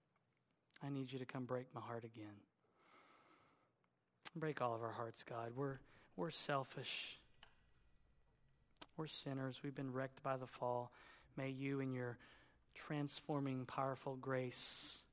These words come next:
change us today, that we would be servants, that we would look to the interest of others and consider other people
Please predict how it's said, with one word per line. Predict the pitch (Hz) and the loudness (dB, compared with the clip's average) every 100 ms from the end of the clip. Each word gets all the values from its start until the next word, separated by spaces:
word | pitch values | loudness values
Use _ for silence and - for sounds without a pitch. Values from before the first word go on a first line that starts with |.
| - - - _ - | -20 -20 -20 _ -14
change | - 147 135 131 | -4 0 2 2
us | 131 117 - | 0 0 -4
today, | - 127 120 113 113 - - - | -2 0 0 -2 -8 -20 -20 -8
that | 156 | -6
we | 143 | -2
would | 131 | -2
be | 123 | -2
servants, | 117 - 139 127 117 113 - - - - - - - | -4 -2 2 2 0 -4 0 0 0 -4 -18 -20 -4
that | 147 | 0
we | 139 | 2
would | 131 | 4
look | 147 165 | 4 4
to | - | 0
the | 143 143 | 0 2
interest | 139 - - | 0 -4 -2
of | 135 127 | -2 0
others | 135 131 131 - | 2 4 2 0
and | 123 | -4
consider | - 127 - 143 131 139 | -4 -2 0 0 0 0
other | 135 131 | 0 0
people | - 131 131 120 | -4 -4 -2 -4